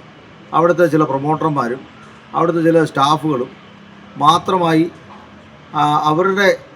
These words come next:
ആ, സ്വാർത്ഥ താല്പര്യങ്ങൾക്ക് വേണ്ടി മാത്രം നടത്തുന്നൊരു പരിപാടിയാണ്. സത്യത്തിൽ ഇത് ഗവൺമെന്റ് മുന്നോട്ട് വെച്ചിട്ടുള്ള ആശയം അതേപടി നടപ്പാക്കുക എന്നുള്ളത്, അത് സംഘടനകളുമായി കൂടിയാലോചിച്ച് ആ വിഭാഗത്തിൽ നിന്നുള്ള, ആ, വ്യക്തികൾ, നല്ല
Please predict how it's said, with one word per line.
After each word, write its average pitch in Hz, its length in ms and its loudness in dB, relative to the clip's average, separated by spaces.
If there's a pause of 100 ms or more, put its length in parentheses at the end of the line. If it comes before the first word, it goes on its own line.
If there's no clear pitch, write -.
(220)
ആ, - 20 -2 (160)
സ്വാർത്ഥ 170 320 -2 (100)
താല്പര്യങ്ങൾക്ക് 151 540 -2
വേണ്ടി 143 200 -6
മാത്രം 127 280 -8
നടത്തുന്നൊരു 117 340 -10
പരിപാടിയാണ്. 110 440 -10 (160)
സത്യത്തിൽ 185 360 -4 (440)
ഇത് 165 100 0 (120)
ഗവൺമെന്റ് 196 540 0 (180)
മുന്നോട്ട് 170 380 -2
വെച്ചിട്ടുള്ള 147 340 -6 (180)
ആശയം 165 400 -4 (680)
അതേപടി 185 400 2 (680)
നടപ്പാക്കുക 160 500 2
എന്നുള്ളത്, 127 320 -2
അത് 196 120 -4 (240)
സംഘടനകളുമായി 170 760 0
കൂടിയാലോചിച്ച് 135 760 -4 (680)
ആ 170 40 6 (140)
വിഭാഗത്തിൽ 175 520 2
നിന്നുള്ള, 160 280 0 (880)
ആ, - 20 -2 (360)
വ്യക്തികൾ, 160 380 0 (480)
നല്ല 165 180 2